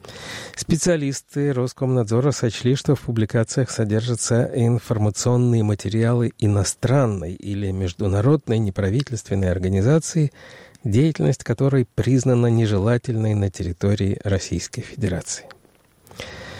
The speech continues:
«Медуза» получила четыре уведомления с требованием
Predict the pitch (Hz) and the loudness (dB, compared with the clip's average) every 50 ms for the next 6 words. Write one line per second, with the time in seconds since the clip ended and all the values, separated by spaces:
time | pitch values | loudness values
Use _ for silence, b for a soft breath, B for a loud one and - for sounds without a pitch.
0 | B B B B B B 165 185 180 190 196 175 156 151 - - 143 135 123 - | B B B B B B 0 0 2 0 0 -2 -2 -4 -2 -2 -2 -2 -2 -2
1 | 131 120 107 101 - - 120 - - 175 180 170 165 160 147 147 131 135 123 120 | -4 -4 -4 -4 -4 -6 -6 -2 2 2 4 4 4 4 2 2 2 2 2 4
2 | 120 123 131 139 139 143 135 117 - - - 120 117 113 120 117 123 127 127 131 | 4 4 4 4 4 2 2 0 -2 -4 -2 0 0 0 0 0 0 2 4 4
3 | 131 135 | 4 2